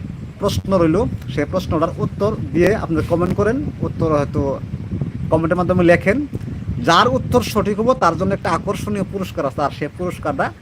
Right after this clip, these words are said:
ভিডিওর শেষে আমি তারে অর্পণ করবো আর তার হাতে দিমু, তো ভিডিওর মাধ্যমে দিমু।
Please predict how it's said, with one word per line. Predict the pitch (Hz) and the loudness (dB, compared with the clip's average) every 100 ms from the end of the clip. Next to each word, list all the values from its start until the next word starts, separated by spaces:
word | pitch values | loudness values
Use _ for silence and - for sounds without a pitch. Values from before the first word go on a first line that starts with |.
| - | -10
ভিডিওর | 127 135 135 - | -4 0 0 -2
শেষে | 135 143 | -4 -2
আমি | 113 | -2
তারে | 107 135 185 - - | -2 -2 -2 -6 -10
অর্পণ | 117 - 120 117 | -8 -6 -4 -4
করবো | 110 - - | -2 -4 -4
আর | 98 - | -6 -6
তার | 104 | -6
হাতে | 104 104 143 | -4 -2 -2
দিমু, | 156 175 320 - - - - - - - | -2 -2 -4 -6 -8 -10 -10 -8 -8 -2
তো | 294 | 2
ভিডিওর | 185 180 175 | 4 4 4
মাধ্যমে | 156 131 165 | 4 2 0
দিমু। | 160 170 | 0 -2